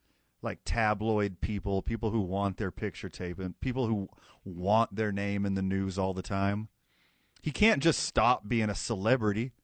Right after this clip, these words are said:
He's gonna be in the news all the time. He would have to move out of the country, start a completely new career,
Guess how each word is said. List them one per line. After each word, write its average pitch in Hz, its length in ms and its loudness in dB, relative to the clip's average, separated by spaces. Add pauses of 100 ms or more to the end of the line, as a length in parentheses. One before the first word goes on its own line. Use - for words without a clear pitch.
(400)
He's 139 200 -4
gonna 147 200 2
be 135 180 2
in 131 300 2
the 123 80 2
news 123 340 4
all 113 380 2
the 107 80 -6
time. 123 400 0 (720)
He 123 140 0
would 139 80 4
have 127 200 4
to 113 100 2
move 107 340 4 (100)
out 95 240 0
of 127 180 -4
the 151 80 -2
country, 104 580 -4 (520)
start 98 320 -2
a 104 60 0
completely 104 560 -4
new 117 140 4
career, 101 640 -2